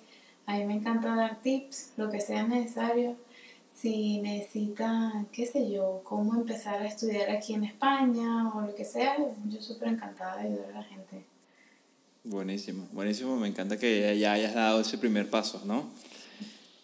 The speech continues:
Speaker 1: Eh, sí, bueno, <laughs> no lo sé.
Speaker 2: <laughs>
Speaker 1: ¿Qué más puedo decirte? La verdad que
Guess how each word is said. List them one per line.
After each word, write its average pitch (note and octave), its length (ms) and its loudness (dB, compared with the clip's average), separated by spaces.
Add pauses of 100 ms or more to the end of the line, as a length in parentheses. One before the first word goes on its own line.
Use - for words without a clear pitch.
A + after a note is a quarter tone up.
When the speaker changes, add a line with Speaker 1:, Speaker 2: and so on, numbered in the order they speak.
(880)
Speaker 1:
Eh, G3+ 580 -2
sí, C#4+ 320 4
bueno, C4 320 0
<laughs> - 60 -18
no B3+ 100 8
lo D4 80 12
sé. B3+ 1300 8
Speaker 2:
<laughs> - 40 -12
Speaker 1:
¿Qué D4+ 120 6
más D4+ 200 12 (120)
puedo D4+ 200 10
decirte? B3 600 8
La G#3+ 140 -2
verdad G#3 280 2
que C#4 380 2